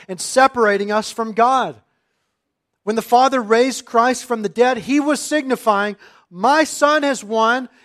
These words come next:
sin and death is defeated." Listen, you and I have no standing to offer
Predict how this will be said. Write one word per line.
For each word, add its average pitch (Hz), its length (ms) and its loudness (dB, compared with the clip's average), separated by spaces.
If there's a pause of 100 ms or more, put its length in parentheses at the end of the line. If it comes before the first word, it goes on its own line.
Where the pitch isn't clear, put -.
sin 302 380 -2
and 269 100 -2
death 269 320 4
is 226 140 -8
defeated." 294 640 -2 (320)
Listen, 294 240 -8
you 339 220 2
and 330 80 2
I 294 160 2
have 262 240 0
no 294 420 4
standing 294 640 -2
to 269 100 -2
offer 262 540 2